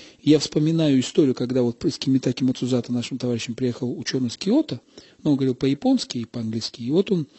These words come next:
он на самом деле специалист по Индии, а, в-, и, а именно специалист по такому узкому вопросу, а, общественные институты после к-, распада колоний,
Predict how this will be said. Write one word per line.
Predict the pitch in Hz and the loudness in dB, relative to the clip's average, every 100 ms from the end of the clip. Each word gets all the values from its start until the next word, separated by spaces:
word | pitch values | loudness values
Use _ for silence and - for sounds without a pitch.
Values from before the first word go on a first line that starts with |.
| - - _ | -20 -20 _
он | 160 185 | 2 2
на | 156 | 2
самом | 175 156 | 0 -2
деле | 147 165 | 0 -2
специалист | - 151 - 151 139 - | -2 -4 0 2 2 0
по | 147 | -2
Индии, | - 202 208 131 104 101 - _ _ _ - | 0 2 2 0 -6 -8 -18 _ _ _ -4
а, | 120 120 117 | -2 0 -2
в-, | - | -2
и, | 170 - | -4 -2
а | 135 | 0
именно | 170 190 156 | 0 0 -2
специалист | - 139 - 151 | -4 -6 -4 -4
по | - 131 | -2 -4
такому | 131 - 156 | -4 -6 -6
узкому | 143 - 139 | -6 -6 -6
вопросу, | 131 - 214 - 120 - - - - - _ - | -6 -2 -2 0 -4 -6 -20 -20 -20 -20 _ -2
а, | 127 123 | 0 2
общественные | - 117 - 160 156 151 | 0 -4 -2 -2 0 0
институты | 135 - 156 220 214 135 127 _ | 0 0 2 0 2 0 -2 _
после | - 170 - - | 2 2 2 -4
к-, | - - 127 120 | -6 -4 -2 -2
распада | 131 - 143 120 | -4 -2 -4 -2
колоний, | 143 131 107 92 - | -4 -4 -6 -10 -16